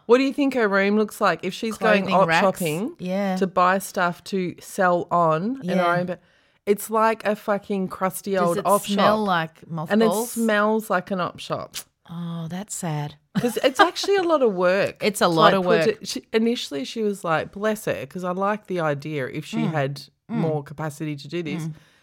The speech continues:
Speaker 1: She's like, "I'll let people contact me and say, you know, I am, um,
Speaker 2: Oh, gosh.
Speaker 1: I don't know,
Speaker 2: Yes.
Speaker 1: Francis.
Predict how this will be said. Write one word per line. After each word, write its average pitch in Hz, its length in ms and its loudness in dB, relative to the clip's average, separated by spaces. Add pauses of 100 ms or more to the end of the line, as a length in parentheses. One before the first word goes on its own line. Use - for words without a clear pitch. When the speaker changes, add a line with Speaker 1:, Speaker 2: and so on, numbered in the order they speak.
(280)
Speaker 1:
She's 196 140 -6
like, 196 200 2
"I'll 269 220 2
let 359 220 -6
people 180 420 -4
contact 202 540 -8
me 175 220 -6
and 160 140 -6
say, 160 220 -6
you 165 160 -8
know, 147 240 -6 (1200)
I 208 220 4
am, 196 500 0
um, 147 580 -4
Speaker 2:
Oh, 151 140 2
gosh. 143 580 2
Speaker 1:
I 165 100 -4
don't 143 120 -8
know, 175 320 -4 (180)
Speaker 2:
Yes. 190 140 -4
Speaker 1:
Francis. 180 680 0